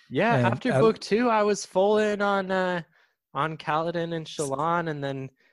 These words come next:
Speaker 1: he, that never really went anywhere in book three.
Speaker 2: Well, they tried, 'cause he tried doing the love triangle thing in book three to some, you know, some success, I guess. It wasn't terrible, but I'm happy that she made up her mind, and I think that was an important moment of growth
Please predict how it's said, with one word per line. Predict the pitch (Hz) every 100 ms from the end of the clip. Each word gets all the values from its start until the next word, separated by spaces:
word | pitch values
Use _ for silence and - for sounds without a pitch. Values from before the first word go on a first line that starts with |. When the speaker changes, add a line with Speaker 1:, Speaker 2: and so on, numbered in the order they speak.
| _ _
Speaker 1:
he, | 165 143
that | 143 165
never | 165 160 175 156
really | 160 156
went | 139 139 185
anywhere | 165 110 110 113
in | 117
book | 120 120 -
three. | 120 131 214 -
Speaker 2:
Well, | 240 233 240
they | 226 240 214
tried, | - 240 240 170
'cause | 220 208
he | - 180
tried | 247 214
doing | 202
the | 180
love | 147 147
triangle | - 151 151
thing | 139 147 139 131 - _ -
in | 143
book | 139 -
three | 135 135 127
to | 151 139 139 _ _
some, | - 156 135 131 113 _ _ _ _ _ _ 147
you |
know, | 135 131 127
some | - 156 135
success, | 139 - 139 135
I | 127
guess. | 131 127 120
It | 143
wasn't | 131 123 120
terrible, | 120 131 123 123 120 - - -
but | 143
I'm | 120
happy | 139 135 127
that | 123
she | - 120 120 - _ _ -
made | 170 143 135
up | -
her | 127
mind, | 127 127 123
and | 123 143
I | 139
think | 123 127
that | 123
was | 120
an | 131 120
important | 113 131 127
moment | 123 117
of | 110
growth | 127 120